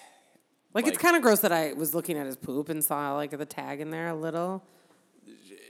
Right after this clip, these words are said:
Speaker 2: It's, like, stuff like, um, you know, she'll feed the dog, you know, from her mouth. I haven't seen it too many times, but, like, gross shit like that.
Speaker 1: Like off the same ice cream cone or something?
Speaker 2: Yeah.
Speaker 1: Things like that?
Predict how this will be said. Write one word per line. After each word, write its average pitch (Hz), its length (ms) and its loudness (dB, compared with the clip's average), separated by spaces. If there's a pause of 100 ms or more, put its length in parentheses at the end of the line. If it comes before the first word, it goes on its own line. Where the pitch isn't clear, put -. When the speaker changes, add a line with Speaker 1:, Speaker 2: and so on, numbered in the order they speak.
(360)
Speaker 2:
It's, 151 200 -10
like, 165 340 -4
stuff - 460 -4
like, 90 280 -8
um, 78 560 -6
you 98 80 -10
know, 80 120 -8
she'll 92 180 -6
feed 95 300 -8
the 92 60 -6
dog, 80 500 -4 (260)
you 87 100 -14
know, 78 160 -8
from 87 240 -8
her 73 200 -10
mouth. 78 420 -2
I 82 60 -4
haven't 113 240 -8
seen 87 220 -10
it - 120 -14
too 87 120 -8
many 71 180 -12
times, - 280 -16
but, 87 200 -10
like, 80 200 -8
gross 90 220 -4
shit 85 200 -8
like 78 200 -8
that. - 80 0
Speaker 1:
Like 220 180 6
off 202 200 10
the 196 100 2
same 165 220 6
ice 165 180 0
cream 220 200 2
cone 220 220 4
or 226 60 4
something? 233 260 0
Speaker 2:
Yeah. 170 360 2
Speaker 1:
Things 196 200 2
like 175 200 2
that? 160 180 4